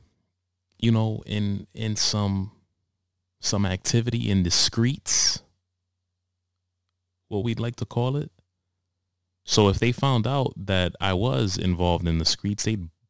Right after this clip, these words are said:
beat my ass, and they would tell me over and over again all the time.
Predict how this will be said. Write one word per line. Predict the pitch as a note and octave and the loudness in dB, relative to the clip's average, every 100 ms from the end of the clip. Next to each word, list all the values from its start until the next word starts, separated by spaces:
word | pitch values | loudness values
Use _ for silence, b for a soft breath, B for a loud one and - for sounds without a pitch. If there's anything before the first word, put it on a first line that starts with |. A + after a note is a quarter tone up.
| _ _ F#2 | _ _ -6
beat | G#2+ G#2+ | -4 -2
my | A#2 | -2
ass, | A#2+ D3 - - | -2 -4 -4 -4
and | E2+ | 0
they | F#2 | 0
would | F#2+ | 0
tell | - A#2 | 0 0
me | A2+ | 0
over | A2+ A2 G#2+ | 0 0 0
and | |
over | B2+ C3 | -2 -2
again | F2+ E2+ | -2 0
all | D#2+ | -2
the | D#2+ | -4
time. | - D#2+ | -6 -8